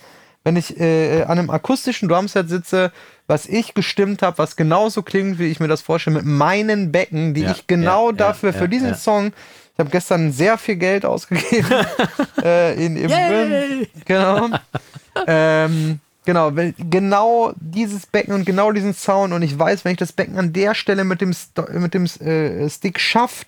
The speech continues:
Speaker 2: Ja,
Speaker 1: genauso spiele,
Speaker 2: ja, ja.
Speaker 1: macht es genau das
Speaker 2: Ja.
Speaker 1: und da, klar, gibt's dann auch diese Mehrzonen-Pads, da macht es dann das, aber das ist, das geht ja gar nicht.
Speaker 2: Aber es sind trotzdem, wenn du so eine Zone erwischt, guck mal, midi hat hundertachtundzwanzig Dynamikstufen, ne?
Speaker 1: Ja.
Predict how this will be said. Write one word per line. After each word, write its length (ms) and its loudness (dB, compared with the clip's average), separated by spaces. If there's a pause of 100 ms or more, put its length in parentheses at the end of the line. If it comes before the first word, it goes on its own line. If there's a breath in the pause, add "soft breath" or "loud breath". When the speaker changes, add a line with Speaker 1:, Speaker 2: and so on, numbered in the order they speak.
Speaker 2:
Ja, 100 0
Speaker 1:
genauso 420 2
spiele, 180 0
Speaker 2:
ja, 80 0
ja. 240 -4
Speaker 1:
macht 240 0
es 140 -6
genau 280 2
das 340 0
Speaker 2:
Ja. 40 -6
Speaker 1:
und 220 0
da, 200 4
klar, 320 2
gibt's 200 -4
dann 100 0
auch 140 0
diese 160 -2
Mehrzonen-Pads, 1120 0
da 140 2
macht 180 -2
es 140 -4
dann 120 0
das, 140 0 (320 loud breath)
aber 200 4
das 160 0
ist, 300 -4 (760 loud breath)
das 220 0
geht 300 0
ja 100 4
gar 320 2
nicht. 240 2
Speaker 2:
Aber 80 0
es 80 -2
sind 180 -4
trotzdem, 520 -2
wenn 100 0
du 80 0
so 80 0
eine 140 -2
Zone 320 -2
erwischt, 340 -2
guck 100 -4
mal, 100 -2
midi 260 0
hat 160 -2
hundertachtundzwanzig 760 -4
Dynamikstufen, 800 -6
ne? 180 -2 (100)
Speaker 1:
Ja. 200 0